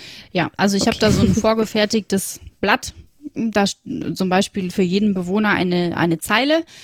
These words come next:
Speaker 1: und dann sind auch schon die Zeitintervalle da festgelegt und dann eben ein Kästchen für den, das Verhalten und einen zugehörigen Mi-, Mi-Wert heißt es, also Mood and Engagement, das ist dieses Affekt und Kontakt, wie geht's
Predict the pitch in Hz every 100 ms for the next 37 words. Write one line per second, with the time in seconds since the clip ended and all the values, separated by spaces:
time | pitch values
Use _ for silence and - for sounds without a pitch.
0 | - - 208 202 202 214 214 - 196 -
1 | 196 185 175 - 214 262 262 262 247 220
2 | 254 262 262 - - 226 220 - 247 -
3 | 254 240 247 254 - - - - 202 202
4 | 208 208 202 - 190 196 214 202 - 208
5 | 196 - 208 202 180 175 165 180 - 170
6 | 165 240 - 277 220 214 170 196 196 214
7 | 208 214 190 190 196 190 190 185 - -
8 | - - - - - 196 190 180 185 214
9 | 208 214 269 214 156 175 175 165 - 196
10 | 170 170 175 190 214 - 165 175 175 -
11 | 175 175 202 - 165 165 180 - 160 -
12 | 165 156 - - 208 - - 175 - 165
13 | - 220 - - 175 202 - -